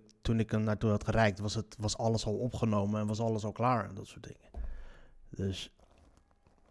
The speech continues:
afijn. Maar hij had nooit gereageerd op dat bericht. En ik zag ook wel, eh, dat hij het gewoon niet cool vond. Dat hij, dat hij er wel gewoon nog steeds mee zat. Dat hij, dat hij, dat hij het niet cool vond.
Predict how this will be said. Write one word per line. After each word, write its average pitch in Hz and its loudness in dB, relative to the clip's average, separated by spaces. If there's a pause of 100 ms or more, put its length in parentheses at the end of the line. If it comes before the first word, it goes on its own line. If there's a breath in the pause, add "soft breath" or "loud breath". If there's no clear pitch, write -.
(180)
afijn. 104 2
Maar - -20
hij 110 6
had 139 12
nooit 160 12
gereageerd 131 12
op 113 4
dat 120 10
bericht. 120 12
En 123 12
ik 117 8
zag 135 6
ook 143 10
wel, 110 10
eh, 110 6
dat 110 6
hij 117 8
het 113 4
gewoon 113 4
niet 135 4
cool 143 8
vond. 101 2 (320 loud breath)
Dat 110 0
hij, 127 6
dat 123 8
hij 135 8
er 135 12
wel 139 12
gewoon 127 10
nog 117 8
steeds 123 8
mee 110 10
zat. 110 10
Dat 107 4
hij, 107 4
dat 107 4
hij, 113 6
dat 107 0
hij 113 6
het 104 2
niet - 0 (220)
cool 135 6
vond. 113 0